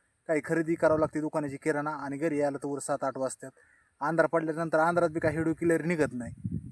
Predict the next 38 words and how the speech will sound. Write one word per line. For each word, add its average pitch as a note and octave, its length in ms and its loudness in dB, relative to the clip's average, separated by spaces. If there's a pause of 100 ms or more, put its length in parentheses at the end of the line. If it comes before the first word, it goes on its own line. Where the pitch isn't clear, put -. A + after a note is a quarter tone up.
(120)
पुन्हा E3 180 2
मग D#3+ 160 0
सकाळ, B2+ 340 0
म्हणजे D3 220 -4
माझा F3+ 160 0 (120)
टायमिंग G#3+ 340 6
जो G#3+ 120 4
हिडीव G3+ 220 4
काढायचा F3+ 340 6
आहे C#3 100 2
ना, B2+ 140 -4 (440)
तो D#3 60 -6
सकाळीच E3+ 420 4
आहे. B2+ 120 -4
सकाळी D#3 400 2
म्हणजे D#3 280 -2
फक्त D3 300 -2 (540)
उठल्यापासून D#3+ 640 2 (360)
नऊ D3 240 0
ते D3+ 120 -2
दहा E3 140 12
वाजेपर्यंत. A2+ 440 0 (420)
तर, - 180 -12
अं, C#3+ 440 -4
मग - 100 -2
त्याच्यामुळं F#3+ 360 0
त्या A3+ 220 4
बी A#3 140 4
वेळात A3+ 240 6
हिडीव G#3+ 220 4
काढायला G#3+ 260 4
टाइम G3 260 4
आहे, G3 100 2
त्याच्यात G3+ 260 -2
बी A3 100 0
काम G#3 260 6
करावं D#3 200 2
लागतं. - 400 0